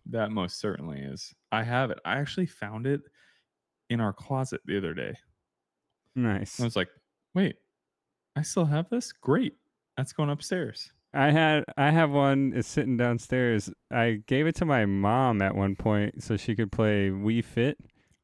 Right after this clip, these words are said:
Speaker 1: Wii Fit,
Speaker 2: And
Speaker 1: yeah,
Speaker 2: so
Speaker 1: yeah.
Speaker 2: she gave it back to me,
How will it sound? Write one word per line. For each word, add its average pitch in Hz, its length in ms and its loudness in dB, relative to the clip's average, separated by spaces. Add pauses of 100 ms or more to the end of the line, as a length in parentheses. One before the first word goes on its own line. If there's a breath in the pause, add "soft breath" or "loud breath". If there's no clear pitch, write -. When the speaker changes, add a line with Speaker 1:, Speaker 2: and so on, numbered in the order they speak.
(260)
Speaker 1:
Wii 107 160 -4
Fit, 117 100 -6
Speaker 2:
And 107 380 2
Speaker 1:
yeah, - 80 -4
Speaker 2:
so 120 120 4
Speaker 1:
yeah. 110 40 4
Speaker 2:
she 143 180 2
gave 151 160 4
it 120 120 4
back 120 180 4
to 117 140 0
me, 117 420 4